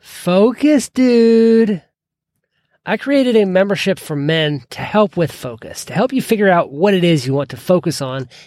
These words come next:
and to chase that. We go deep into my five keys of purpose, mindset, relationships, health, and wealth, because that is the basis of life.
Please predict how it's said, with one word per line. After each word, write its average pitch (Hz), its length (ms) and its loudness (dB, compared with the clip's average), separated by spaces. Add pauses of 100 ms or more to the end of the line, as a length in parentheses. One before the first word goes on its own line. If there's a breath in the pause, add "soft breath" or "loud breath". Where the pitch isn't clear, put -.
(140 loud breath)
and 170 240 0
to 139 140 -8
chase - 480 -6
that. 101 280 -12
We 202 120 2
go 226 120 2
deep 190 300 0
into 151 560 -2 (300 soft breath)
my 127 160 -4
five 147 460 -4
keys 151 420 0
of 117 160 -10
purpose, 202 520 -2 (360 soft breath)
mindset, 170 540 0
relationships, 147 880 -4 (120)
health, 139 360 -4 (260 soft breath)
and 120 240 -10
wealth, 185 340 2
because 120 380 -4
that 180 340 0 (140)
is 165 280 0
the 143 120 -2
basis 127 580 -6 (140)
of 117 220 -10
life. - 580 -12